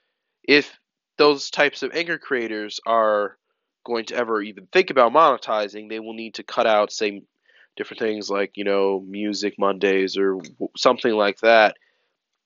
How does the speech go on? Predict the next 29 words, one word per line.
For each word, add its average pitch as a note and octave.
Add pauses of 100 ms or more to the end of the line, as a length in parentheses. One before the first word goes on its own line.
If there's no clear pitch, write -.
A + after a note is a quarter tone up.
(120)
That, A2+
that's B2+
what A2+
I A#2+
used G2+
to -
do, G2+
and G#2 (1080)
they're B2+
gonna A#2+
need A2
to G#2+
cut -
that A2+
out A#2+
as G2+
just -
being, G2+
uh, F#2 (1200)
you D#3
know, A2
kind C3+
of B2
just, - (160)
uh, A#2 (120)
an C3+
easy D3+
way C3
to, A2